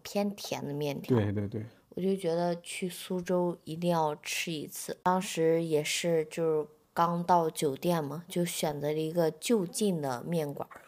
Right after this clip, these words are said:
Speaker 2: 对。
Speaker 1: 我觉得面条既然是苏州的代表，然后呢，它应该一般面馆儿都不会做得特别离谱。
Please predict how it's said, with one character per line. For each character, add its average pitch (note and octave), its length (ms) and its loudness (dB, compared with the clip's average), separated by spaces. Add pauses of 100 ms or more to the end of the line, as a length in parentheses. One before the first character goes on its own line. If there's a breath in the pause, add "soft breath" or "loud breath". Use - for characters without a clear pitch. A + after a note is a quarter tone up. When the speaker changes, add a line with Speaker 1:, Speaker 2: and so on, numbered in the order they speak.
(100 loud breath)
Speaker 2:
对。 B2 80 0
Speaker 1:
我 E3+ 80 2
觉 G3 100 8
得 A3 80 8
面 A#3+ 260 6
条 E3+ 280 2
既 F#3 160 2
然 F#3+ 140 4
是 G3 220 0
苏 B3 380 -2
州 B3 220 4
的 G3+ 120 4
代 F#3 240 2
表， - 200 -4 (560 soft breath)
然 F3 200 2
后 A3 100 6
呢， G3 220 4
它 A3 520 4 (240 loud breath)
应 B3+ 120 4
该 B3+ 160 10
一 A#3+ 220 2
般 G3+ 260 6
面 G#3 380 4
馆 G2+ 160 2
儿 F2+ 100 2
都 F3+ 160 2
不 F3+ 200 0
会 E3+ 160 6
做 E3+ 280 2
得 C3 440 2 (100)
特 - 160 0
别 F3 220 6
离 C#3 240 -4
谱。 - 320 -12